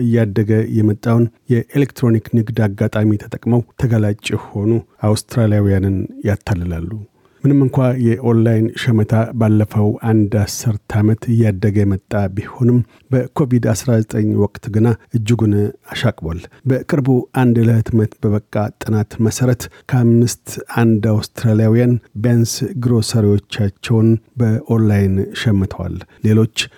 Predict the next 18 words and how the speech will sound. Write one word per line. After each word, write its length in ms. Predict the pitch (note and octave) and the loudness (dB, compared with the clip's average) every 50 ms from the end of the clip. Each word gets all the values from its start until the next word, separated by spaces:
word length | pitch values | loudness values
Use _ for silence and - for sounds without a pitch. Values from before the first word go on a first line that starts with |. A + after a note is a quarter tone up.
| _ _ - | _ _ -6
ጥናቶችም 720 | - A#2+ A2+ G#2+ - - A2+ G#2 - _ - - - A#2+ A2+ | -2 0 0 0 0 0 -2 -4 -4 _ -8 -4 0 0 0
በፊናቸው 680 | G2+ G#2+ F#2+ - - G#2+ G#2+ G#2 - - - - C3 A#2+ - - - - | 0 0 -2 0 0 2 2 2 0 -2 -2 -2 0 -2 -2 -6 -6 -4
በወረርሽኙ 720 | C3 C3+ C3 - C#3 D#3 C#3+ C#3 B2 - - - A#2+ A#2 A2+ A2+ A2+ | -2 -2 0 0 0 2 2 2 0 0 0 2 2 4 4 4 4
ወቅት 280 | G#2+ A2 - - - - C3 B2 A#2 | 2 2 0 -4 -6 -2 -2 0 2
የኦንላይን 640 | A2+ A#2+ - B2 A#2+ A2+ A2+ A2 G#2+ G#2 G#2 G#2 G#2 G2 | 2 0 0 0 0 0 2 2 2 2 0 0 -2 -4
ሸመታዎች 580 | - - - G#2 G#2+ G#2+ - B2 A#2 A2+ A2+ _ - - - - - | -6 -4 -4 -2 -2 -2 0 0 0 0 0 _ -6 -10 -10 -10 -8
በሶስት 460 | - A2+ - - A#2+ A2+ G2 - - - - - - | -6 -4 -2 0 0 -2 -2 -4 -8 -16 -12 -8 -8
እጥፍ 280 | B2+ - A#2+ - - - - - - _ - | -4 -2 -4 -4 -4 -8 -18 -20 -20 _ -8
ማሻቀባቸውን 880 | - A#2+ - - - A#2+ - A#2 A2 G#2 G2+ - - - A2 G#2 G#2 G2+ G2 G2 F#2+ F#2 - _ - | -8 -8 -6 -6 -6 -6 -2 0 0 0 0 -2 -4 -2 0 0 2 2 2 0 -2 -4 -6 _ -2
አመልክተዋል። 640 | A#2 A2+ A2 F#2+ E2+ - - - G#2+ F2+ E2 E2+ E2+ F2 F#2+ - _ _ - | 2 2 2 2 -2 -4 -6 -4 -2 -2 -2 -4 -6 -10 -10 -12 _ _ -4
በታዝማኒያ 720 | C3+ C3+ C3 C3+ - D#3 D3 B2+ C#3+ B2+ B2 B2 B2 A#2 A2+ A#2 | -2 -2 -2 0 0 0 0 2 2 2 2 4 4 4 2 2
ዩኒቨርሲቲ 680 | - C#3 B2+ A#2+ A2 A#2 A2 G#2+ G#2 - - - B2+ E3+ | 2 2 2 4 4 2 2 0 -2 -2 -2 0 0 2
የንግድና 520 | F#3 E3 C3 A2 G#2 G#2+ A2+ A2 G#2+ G#2+ G#2+ G2+ A2 B2+ | 2 2 2 2 0 0 2 2 4 4 2 2 0 0
ምጣኔ 420 | A#2+ A2 G#2+ - - - A2+ G#2+ G#2+ G2+ - - | 0 0 0 -2 -2 -2 0 2 2 0 0 -4
ሀብት 360 | - - - G#2+ - - - - - | -6 -6 -4 -4 -4 -6 -14 -16 -12
ኮሌጅ 380 | - - A#2 A#2 B2 C3 A#2 - - - _ - C3 | -6 -2 2 2 2 2 0 -2 -6 -14 _ -8 -4
ገዲብ 320 | A#2 C3 A#2 B2 B2 A#2 C3 C3 | -2 0 2 2 0 0 0 -2
የገበያ 420 | C3 B2 A2 B2 A#2+ A2 A#2+ A2+ | 0 0 0 0 0 2 2 2